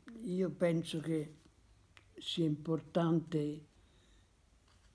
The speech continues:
non dico che la politica entri a scuola, sia importante che la politica sia parte integrante degli interessi della popolazione.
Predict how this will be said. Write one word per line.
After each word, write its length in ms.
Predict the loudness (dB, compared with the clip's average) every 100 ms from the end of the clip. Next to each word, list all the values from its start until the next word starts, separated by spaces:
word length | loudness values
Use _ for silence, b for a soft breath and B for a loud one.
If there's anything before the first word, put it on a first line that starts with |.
| _ _ -20 _ _ _ _
non 260 | -2 0 0
dico 340 | -2 0 0
che 100 | 0
la 120 | -2
politica 600 | -2 0 2 2 0 0
entri 380 | 2 2 0 0
a 60 | 0
scuola, 420 | -2 0 2 2
sia 160 | 0
importante 600 | 0 2 0 2 2 2 2
che 100 | 2
la 120 | 0
politica 600 | 0 2 2 0 -2 -2
sia 260 | -2 -2 -4 B B B B B
parte 440 | 0 0 0 0 0
integrante 1120 | 2 2 4 2 4 4 6 4 4 2 -2 -2 B B B -2
degli 360 | 4 4 6
interessi 760 | 4 4 4 6 6 4 0 2
della 280 | 2 0
popolazione. 1000 | -2 -6 -6 -2 -2 -2 -6 -4 -2 -2